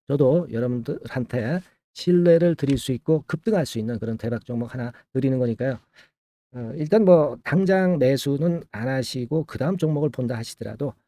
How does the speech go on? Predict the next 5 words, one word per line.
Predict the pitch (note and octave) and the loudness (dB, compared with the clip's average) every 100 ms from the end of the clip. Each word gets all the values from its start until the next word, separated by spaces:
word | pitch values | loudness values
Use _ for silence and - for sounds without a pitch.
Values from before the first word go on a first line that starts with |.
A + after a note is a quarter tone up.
| _ | _
어떤 | F#2 C3 G#3 G#3 | -6 0 2 4
종목인지 | E3+ D3+ C3 B2+ D3 | 2 2 -2 -4 -4
들어와서 | B2+ C3+ A2+ G#2 G2+ D3 F3 | -2 -2 -2 -6 -8 -8 -8
보시고, | - B2 B2+ A2 D#3 F3+ _ _ _ - | -6 -2 -2 -2 -4 -6 _ _ _ -18
어, | G2 G2 G2 - | -16 -14 -16 -18